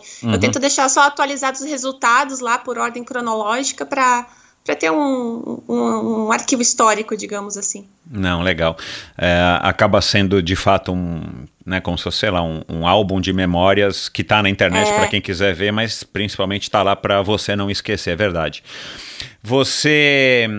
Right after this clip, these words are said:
Speaker 1: você vem dessa cidadezinha de Indaial, que eu vi que era pertinho do, do Paraguai, né?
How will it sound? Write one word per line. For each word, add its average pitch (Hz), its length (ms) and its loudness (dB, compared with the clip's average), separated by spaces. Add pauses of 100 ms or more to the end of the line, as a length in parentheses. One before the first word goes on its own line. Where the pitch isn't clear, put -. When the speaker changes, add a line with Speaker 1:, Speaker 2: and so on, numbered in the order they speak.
(280)
Speaker 1:
você 120 500 -2
vem 127 220 2
dessa 123 260 0
cidadezinha 110 600 -2
de 107 160 -4
Indaial, 113 480 2
que 135 120 -8
eu 107 60 -2
vi 110 140 -4
que - 100 -2
era 101 140 0
pertinho 131 560 -2
do, 98 440 -2 (240)
do 90 400 -6
Paraguai, 107 560 2
né? 101 200 -4